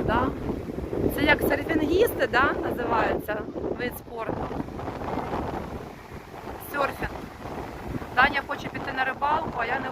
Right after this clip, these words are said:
хочу. Там на камнях мені не дуже зручно там.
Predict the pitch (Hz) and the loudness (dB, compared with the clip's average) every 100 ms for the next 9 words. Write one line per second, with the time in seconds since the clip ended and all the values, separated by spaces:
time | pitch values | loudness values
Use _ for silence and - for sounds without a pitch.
0 | 262 240 226 240 233 240 233 240 262 294 | -6 -6 -6 -2 0 0 -2 -2 2 2
1 | 320 - - - - - - - - - | 0 -6 -8 -10 -10 -10 -8 -6 -6 -8
2 | - - - - - - - - 220 226 | -8 -4 -4 -4 -6 -6 -6 -4 2 2
3 | 233 240 226 214 240 262 - 214 208 202 | 2 2 0 2 0 0 -2 2 4 4